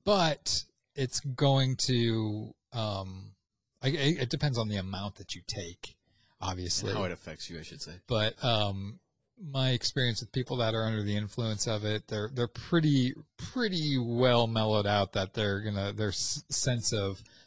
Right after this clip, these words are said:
Speaker 1: uh,
Speaker 2: It's like,
Speaker 1: awareness
Speaker 2: let's go
Speaker 1: is gonna be
Speaker 2: five
Speaker 1: ter-
Speaker 2: hours or five miles per hour. I don't
Speaker 1: Yeah.
Speaker 2: wanna get caught. <laughs>
Speaker 1: But, but, um, I just think that regardless of whether it's legal or not, people are still gonna be driving under the influence of it. So you might as well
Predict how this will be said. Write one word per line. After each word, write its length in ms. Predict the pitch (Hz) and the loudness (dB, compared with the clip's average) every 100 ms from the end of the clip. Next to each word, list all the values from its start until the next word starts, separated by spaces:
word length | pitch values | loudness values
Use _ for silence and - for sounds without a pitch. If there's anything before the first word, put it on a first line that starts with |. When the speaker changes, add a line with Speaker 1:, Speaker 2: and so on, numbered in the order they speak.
| _ _ - | _ _ -8
Speaker 1:
uh, 480 | 104 92 90 90 92 - | -6 -4 -6 -8 -12 -2
Speaker 2:
It's 60 | 120 | 0
like, 80 | 110 | 4
Speaker 1:
awareness 320 | 123 127 123 | 6 6 8
Speaker 2:
let's 180 | 143 131 | 6 6
go 40 | 123 | 2
Speaker 1:
is 60 | |
gonna 220 | - 113 104 | 0 0 0
be 200 | 104 98 | 0 2
Speaker 2:
five 180 | 104 123 | 2 2
Speaker 1:
ter- 40 | 139 | 2
Speaker 2:
hours 380 | 131 131 131 | 4 4 2
or 120 | 113 107 | 0 -4
five 280 | - 127 151 | -2 -2 0
miles 240 | 135 135 | 0 0
per 180 | - 147 | 0 2
hour. 240 | 143 131 110 | 4 4 4
I 80 | |
don't 80 | 123 | 4
Speaker 1:
Yeah. 40 | 127 | 4
Speaker 2:
wanna 140 | 123 | 2
get 160 | 127 113 | 0 0
caught. 380 | 147 127 117 | 2 4 2
<laughs> 80 | - | 4
Speaker 1:
But, 220 | 156 147 - 160 143 | 6 6 4 0 4
but, 200 | 156 151 | 6 6
um, 420 | 139 117 107 113 - - | 6 4 2 -6 -12 -8
I 160 | 127 143 | 0 0
just 240 | 143 139 | 2 0
think 240 | 156 135 - | 0 -2 2
that 280 | 131 117 - 147 | 2 2 -2 -8
regardless 640 | 127 117 101 107 123 123 - | -4 0 4 4 6 4 4
of 100 | 107 | 2
whether 300 | 107 101 98 | 2 4 2
it's 180 | - | 0
legal 240 | - 113 113 | 0 2 4
or 140 | 104 | 2
not, 300 | 98 101 - | 2 0 0
people 300 | - 113 - 87 | -6 -6 -4 -2
are 40 | |
still 380 | - - 104 107 | -2 0 0 0
gonna 200 | 104 104 | -2 -2
be 100 | 104 | -4
driving 420 | 107 107 107 110 | -2 -2 -2 -2
under 180 | 113 117 | -2 -2
the 140 | 113 | -2
influence 460 | 113 113 147 135 139 | -4 -2 -4 -2 -2
of 100 | 131 | 0
it. 120 | 151 | 0
So 100 | - | 0
you 140 | 175 160 | -2 -4
might 180 | 160 156 | -4 -4
as 140 | 143 | -4
well 380 | 160 156 143 | 0 0 0